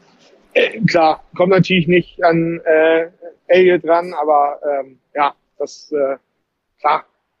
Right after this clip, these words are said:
die Sympathien sind natürlich immer sehr groß bei den großen Spielern hier einfach,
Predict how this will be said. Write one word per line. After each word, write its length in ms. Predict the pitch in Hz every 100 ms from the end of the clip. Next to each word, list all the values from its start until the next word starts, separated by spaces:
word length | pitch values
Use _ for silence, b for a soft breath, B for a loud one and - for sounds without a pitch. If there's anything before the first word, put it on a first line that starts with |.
| -
die 360 | 175 175 165 190
Sympathien 720 | 196 202 185 196 196 190 180 _ -
sind 260 | 156 190 233
natürlich 380 | 190 185 175
immer 240 | 190 185 160
sehr 180 | 180 170
groß 360 | 143 170 185
bei 100 | 170
den 200 | 151 147
großen 260 | 139 160 143
Spielern 420 | - 160 160 143
hier 200 | 127 131
einfach, 320 | 127 131 135